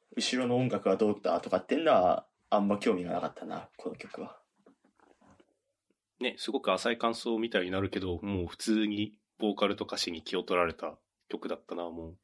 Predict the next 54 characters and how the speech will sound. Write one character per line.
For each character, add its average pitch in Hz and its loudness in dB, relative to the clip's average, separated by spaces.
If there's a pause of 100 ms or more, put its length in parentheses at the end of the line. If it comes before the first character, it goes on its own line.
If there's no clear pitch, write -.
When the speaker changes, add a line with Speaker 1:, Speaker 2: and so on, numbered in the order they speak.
(380)
Speaker 2:
う。 120 -2
Speaker 1:
ま 117 4
あ、 - 2
そ 139 2
う 104 4
だ 95 -2
ね。 110 0
歌 123 2
詞 - 2
も 90 2
良 87 2
か - 0
っ - -18
た - -8
ね。 - -6 (1600)
Speaker 2:
改 151 -2
め 165 0
て 131 0
ち - -2
ゃ 127 2
ん 123 -6
と 127 -2
イ 123 0
ン 120 -6
ス - -10
ト 143 -4
と 143 -6
か 127 -2
も 95 -4
聞 104 -8
い 104 -8
て、 120 -6 (180)
あ 101 2
ー、 - -8
こ 113 -2
ん 117 0
な 117 2
に 113 2
音 110 2
鳴 95 2
っ - -18
て 101 -2
た 90 -2
ん 82 -8
だ 87 -8
っ - -20
て - -18
こ 95 -8
と 92 -8
に 82 -10 (200)
気 - -8
づ 87 -10
い 78 -10
た。 - -20